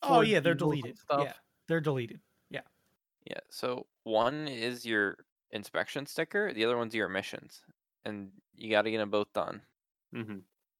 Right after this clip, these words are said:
Speaker 3: I, I guess they don't tell you which one's which at all, but every, every P A car that's in an emissions area has two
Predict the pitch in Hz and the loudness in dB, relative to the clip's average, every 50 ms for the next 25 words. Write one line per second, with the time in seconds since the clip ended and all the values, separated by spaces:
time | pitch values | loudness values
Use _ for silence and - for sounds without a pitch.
0 | _ _ _ _ _ _ _ _ _ _ _ _ _ _ - - 104 101 - - | _ _ _ _ _ _ _ _ _ _ _ _ _ _ -6 -4 -4 -2 0 0
1 | 104 107 131 143 - 127 117 117 104 - - 98 104 104 95 90 95 - - 95 | 0 0 0 -2 -2 0 0 0 0 -2 -2 0 0 0 0 -2 -4 -6 -6 -8
2 | 95 - 98 98 98 - - - - - _ _ - - - 50 53 - - _ | -8 -4 -2 -4 -4 -4 -6 -16 -18 -20 _ _ -8 -6 -4 -4 -4 -6 -8 _
3 | - 57 - - _ _ _ _ _ _ _ _ _ _ _ _ _ _ _ _ | -6 -6 -6 -6 _ _ _ _ _ _ _ _ _ _ _ _ _ _ _ _
4 | _ _ - 107 104 107 117 117 110 - 95 113 123 120 - - 135 120 117 110 | _ _ -4 -4 -2 0 0 0 0 0 0 2 0 0 -2 -2 -2 0 0 0
5 | - - 113 107 104 104 104 101 95 90 - - - 92 98 98 98 90 - - | 4 6 8 8 8 6 6 4 2 0 -2 -8 -8 -6 -6 -6 -6 -8 -10 -8
6 | 107 101 101 95 - - 98 92 95 92 92 90 92 98 95 - - - 107 | -6 -4 -4 -4 -4 -4 -2 2 4 4 4 4 2 0 -4 -6 -12 -16 -14